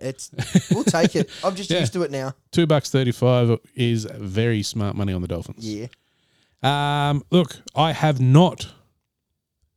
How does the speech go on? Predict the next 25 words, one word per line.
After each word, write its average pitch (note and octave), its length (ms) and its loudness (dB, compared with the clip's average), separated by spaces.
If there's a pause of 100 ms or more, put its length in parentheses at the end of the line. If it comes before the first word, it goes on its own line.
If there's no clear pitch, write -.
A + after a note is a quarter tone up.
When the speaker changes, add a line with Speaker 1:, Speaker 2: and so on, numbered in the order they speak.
(140)
Speaker 2:
gone C#3 240 4
in B2+ 280 -2
and C3 200 -2
set - 180 -4
myself A#2+ 320 0
up G2 160 -2
a - 20 -4
multi A#2 360 0
yet. F#2+ 300 -2
That's - 240 -4
terrible. D#3+ 580 -2 (160)
Speaker 1:
I, E3 320 0 (260)
I D3+ 140 -2
have. C3 320 -6
I B2+ 100 -2
haven't D3+ 260 -2
picked D3+ 160 -4
my A#2 140 -6
margin, A2 480 -10
though. A2 160 -12 (640)
<laughs> - 640 -10
Speaker 2:
I've B2+ 140 0
done B2 140 0
my A2 80 2
margin. G#2+ 420 -2